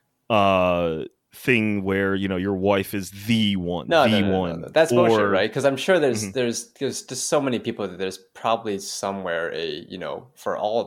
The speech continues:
Speaker 2: all of us and every, every wife guy, a quote unquote better match.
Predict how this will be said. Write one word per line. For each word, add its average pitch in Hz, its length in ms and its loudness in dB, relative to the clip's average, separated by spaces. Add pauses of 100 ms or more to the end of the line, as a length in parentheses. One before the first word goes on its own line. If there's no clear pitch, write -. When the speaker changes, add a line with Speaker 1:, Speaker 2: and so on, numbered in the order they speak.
Speaker 2:
all 123 180 0
of 98 80 -4
us 85 280 -6
and 87 140 -12
every, 95 320 -10
every 95 200 -6
wife - 260 -8
guy, - 280 -6 (480)
a 98 260 -4
quote 104 240 -4
unquote 95 340 -10
better 80 220 -6
match. - 400 -18